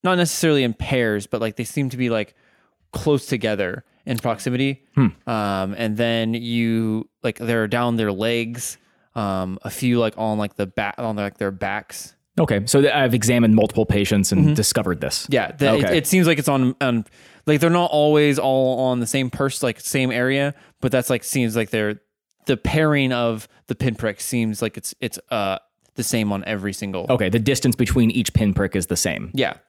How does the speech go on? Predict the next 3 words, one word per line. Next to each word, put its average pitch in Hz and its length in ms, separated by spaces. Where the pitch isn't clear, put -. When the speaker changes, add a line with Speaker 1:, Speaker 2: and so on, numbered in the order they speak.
Speaker 2:
Okay. - 160
Um, 101 600
hmm. 110 280